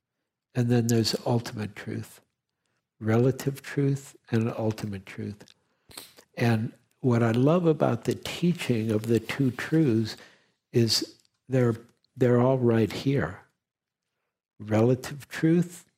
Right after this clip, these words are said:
right here. Ultimate truth, right here. And part of our practice is to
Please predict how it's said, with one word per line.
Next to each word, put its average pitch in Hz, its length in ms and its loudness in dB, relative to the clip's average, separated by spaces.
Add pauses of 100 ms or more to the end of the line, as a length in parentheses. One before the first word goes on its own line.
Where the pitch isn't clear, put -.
(920)
right 107 340 2
here. 113 400 -2 (680)
Ultimate 151 540 0
truth, 170 420 0 (520)
right 113 260 2
here. 104 460 -4 (1120)
And 104 160 -8
part 123 320 -2
of 120 120 -2
our 113 120 2
practice 120 880 -4 (140)
is 110 380 -2
to 113 440 0